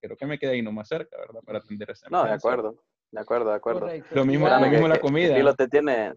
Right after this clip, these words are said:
Speaker 3: Y
Speaker 2: te
Speaker 3: ya
Speaker 2: tiene
Speaker 3: para,
Speaker 2: preparada una pregunta, discúlpame que
Speaker 3: sí,
Speaker 2: te
Speaker 3: ya para
Speaker 2: interrumpa.
Speaker 3: ir saliendo a esto de lo que es la bienes raíces, porque sí tenemos otros temas, me gustaría preguntarte, o sea, si vo-, vos como joven, o sea,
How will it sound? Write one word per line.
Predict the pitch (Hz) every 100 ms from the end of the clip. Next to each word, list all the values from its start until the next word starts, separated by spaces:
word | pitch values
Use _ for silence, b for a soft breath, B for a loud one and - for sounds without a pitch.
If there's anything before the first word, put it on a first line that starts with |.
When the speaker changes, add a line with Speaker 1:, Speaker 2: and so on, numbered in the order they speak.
| -
Speaker 3:
Y |
Speaker 2:
te | 170
Speaker 3:
ya | -
Speaker 2:
tiene | -
Speaker 3:
para, | -
Speaker 2:
preparada | - 110 120 131
una | 117
pregunta, | 113 131 110
discúlpame | 104 - 120
que | 226
Speaker 3:
sí, |
Speaker 2:
te | 185
Speaker 3:
ya | 180
para | 123 165
Speaker 2:
interrumpa. | 185 185
Speaker 3:
ir | 202
saliendo | 202 170 190 196 180
a | 165 180
esto | 180 170
de | 147
lo | 139
que | 135 160
es |
la | 160
bienes | 156 160 160
raíces, | 151 139 165 170 143 139
porque | - -
sí | 127
tenemos | 139 151 151 156
otros | 170 165
temas, | 190 196 - b b b
me | -
gustaría | 208 233 233
preguntarte, | 240 240 240 214 180 151
o |
sea, | 147 135 123 123 _ _ _ _ _ _ _ _ _ - _
si | _ 196 180
vo-, | 165 175 180
vos | 226 226
como | 240 220 202
joven, | 208 160 147 131 123 -
o | 127
sea, | 143 143